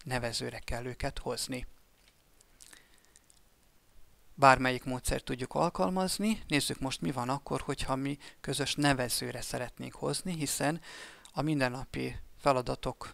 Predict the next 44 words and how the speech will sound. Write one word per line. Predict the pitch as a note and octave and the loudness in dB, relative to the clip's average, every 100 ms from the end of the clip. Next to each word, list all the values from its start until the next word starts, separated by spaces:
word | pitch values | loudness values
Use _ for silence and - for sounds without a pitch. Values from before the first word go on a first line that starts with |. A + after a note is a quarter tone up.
| - - | -14 -2
megoldása | C#3 B2+ B2 B2+ - B2 | 0 0 -2 -2 -2 -4
közben | - C#3+ - C3+ | 0 0 0 -2
többet | - C3+ B2 B2 | 2 2 2 -2
használjuk | - - - B2+ - | -2 -2 -2 -6 -6
ezt | - - | -6 -4
a | C3 | -4
módszert. | B2 - - - D3+ - - - - - - - - | -8 -8 -6 -6 -4 -6 -6 -16 -18 -18 -18 -18 0
Ha | F#3+ | 4
most | G3 - | 4 6
megnézem | F#3+ D3 B2+ C#3 B2+ | 4 6 2 2 2
a | |
nyolcat | C3+ C3+ B2+ - - | 2 2 2 -4 -2
és | B2+ | -2
a | C3+ | -2
tizenkettőt, | - - B2 - C3+ - - A3 - | -4 -4 -6 -8 -8 -4 0 2 2
ahhoz, | D#3+ D#3+ D3+ | 2 0 0
hogy | - C#3+ - - - - | 2 0 0 -14 -20 0
azonos | F#3+ E3 B2+ A#2+ - | 2 4 2 0 0
legyen | B2+ B2+ | 0 -2
nekik | B2 B2+ - | -4 -8 -10
a | A#2+ | -8
nevező, | A#2+ B2 B2+ F3+ G3+ | -6 -4 0 2 2
bővíteni | F3 E3+ C#3+ B2 C3 B2 | 2 2 2 2 -2 -4
kell | G#2 C#3+ C3 | -2 0 2
mindkét | C3 A2+ C3 - | 0 -2 -4 -8
törtet. | - - - - A3 - - - - - - | -8 -8 2 2 2 -4 -8 -16 -16 -14 -4
Az | - C3+ | 2 6
első | D3 C3+ - | 8 8 2
törtet, | - B2 - C#3+ | 0 -2 -2 -4
a | A#2+ | -4
hét | - C3 - | -2 -4 -2
nyolcadot | B2 - B2 B2+ - | -8 -6 -6 -6 -8
hárommal | - A#2+ A#2+ B2 B2 B2+ | -6 -4 -4 -4 -6 -4
fogom | C3 C#3 C#3 | -4 -2 -2
bővíteni, | D3+ D3+ E3 - F3+ G3+ | -2 -4 -4 -2 2 2
vagyis | E3 C3+ - | 0 -2 -2
a | - | -2
számlálót | - D3+ C3 B2+ B2+ - | 2 4 4 2 -4 -4
és | C3+ | -4
a | - | -2
nevezőt | B2+ B2 B2+ C#3+ | -4 -4 -10 -10
is | C3+ - | -8 -6
megszorzom | B2+ - A#2+ - - | -6 -6 -8 -8 -10
hárommal, | - G3 G3+ C#3+ C#3 B2+ | -2 2 2 4 4 4